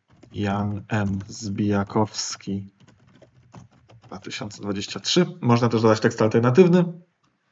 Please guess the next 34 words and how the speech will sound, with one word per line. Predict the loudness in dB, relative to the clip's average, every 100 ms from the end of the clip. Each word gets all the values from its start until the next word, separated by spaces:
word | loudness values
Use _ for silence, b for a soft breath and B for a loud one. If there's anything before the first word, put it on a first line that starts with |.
| _ _ _ _ _ _ _ _ _ -2
I | 0
wstawiamy. | 2 2 0 -4 -8 _ _ _ _ _ _ _ _ _ _ 0
Taka | 4 6
forma | 8 8 8
zdjęcia | 6 6 4 6 4 2 -4 _ _ -4
z | 4
wyrównaniem | 10 10 10 6 6
do | 4
prawej | 6 6 8 8 8 4 B B B B -4
i |
formą | 4 4 6
tak | 4
zwanej | 4 4 4
miniaturki | 4 2 4 4 6
jest | 2 4
najczęściej | 4 6 4 4 0
spotykana | -2 0 2 4
w | 4
artykułach | 4 2 4 4
Wikipedii. | 4 0 2 2 0 -8 _ _ _ _ _
Ale | 4 6
możecie | 8 6 8
również | 8 8 6
zdecydować | 4 4 4 4
się | 4
na | 4
inne | 6 8 8
rozwiązania, | 8 6 6 6
jeżeli | 4 6 6
uzasadnia | 6 6 6 4 2
to | 2
konstrukcja | 0 2 2 2 2
waszego | 2 2 2
artykułu. | 2 0 0 0 -4